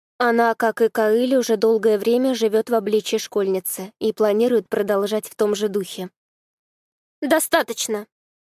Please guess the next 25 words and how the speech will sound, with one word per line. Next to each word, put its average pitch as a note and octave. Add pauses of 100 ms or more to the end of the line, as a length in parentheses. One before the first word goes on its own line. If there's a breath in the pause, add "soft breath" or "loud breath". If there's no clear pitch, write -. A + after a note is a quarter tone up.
(360)
С -
этого D4+
момента D4+
ни D4
ты, E4+
ни D#4
он D#4
не D#4+
будете C4
вмешиваться A3+
в -
мою B3
жизнь! G#3+ (920)
Свои B3+
проблемы C#4
я C4
решу B3+
сама!" D4+ (640)
Посмотрев A#3
ей A3
прямо A3
в G3+
глаза, A3
сказала A3+
Каэль, A#3+